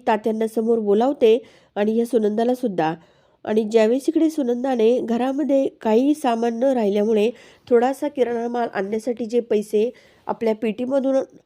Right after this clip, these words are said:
ठेवलेले असतात आणि ते पैसे जेव्हा ह्या मानसीला दिलेले असतात हे गायत्रीने बघितलेलं असतं, त्यामुळे गायत्री ही खूप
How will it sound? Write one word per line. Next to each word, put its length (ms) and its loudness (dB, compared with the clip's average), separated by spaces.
ठेवलेले 380 4
असतात 420 0
आणि 240 -2
ते 100 0
पैसे 380 0
जेव्हा 260 0
ह्या 220 -2
मानसीला 520 -2
दिलेले 340 0
असतात 340 -2
हे 120 6
गायत्रीने 500 4
बघितलेलं 500 2
असतं, 320 -4
त्यामुळे 240 0
गायत्री 360 2
ही 100 0
खूप 220 -4